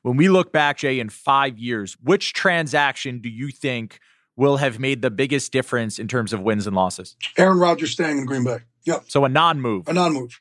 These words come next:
Speaker 2: A move that could have happened. He had the right to make it happen. So Aaron Rodgers staying in, in, I do love what the Raiders have done too, by the way. I think Dave Z-, Ziegler's done a great job over there. Um, but I think, yeah, I think that will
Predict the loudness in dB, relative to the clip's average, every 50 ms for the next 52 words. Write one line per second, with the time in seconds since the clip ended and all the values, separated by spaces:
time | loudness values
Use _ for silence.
0 | _ 2 2 4 4 4 2 2 2 2 2 0 -4 -8 -12 -6 0 2 2 2
1 | 2 2 2 2 2 0 -2 -8 -10 -10 -8 -10 -10 -10 -12 -14 _ _ _ -8
2 | -4 -2 0 0 0 -2 -4 -8 -12 -18 _ _ _ _ _ _ 0 2 2 4
3 | 4 4 4 2 0 -2 -4 -6 -4 -2 -2 -2 -2 -2 -2 -2 -4 -4 -8 -10
4 | -12 -12 -14 -16 -20 -10 -2 2 4 4 6 6 4 4 2 0 -2 0 2 2
5 | 2 2 0 -4 -4 -4 -4 -4 -4 -4 -6 -6 -6 -6 -8 -8 -10 -12 -14 -16
6 | _ _ _ -6 -4 -2 -2 0 2 0 0 0 0 0 -2 -2 -2 -2 -2 -2
7 | 0 0 -2 -2 -2 -4 -4 -4 -6 -6 -6 -2 0 2 4 4 4 4 2 0
8 | -2 -2 -2 -2 -2 -2 -2 -2 -2 -2 -2 -2 -4 -8 _ _ -6 -4 -4 0
9 | 2 4 4 4 4 2 0 0 -2 -4 _ -2 0 0 0 -2 -2 -6 -4 -2
10 | 0 0 0 -2 -6 _ -10 -10 -8 -10 -10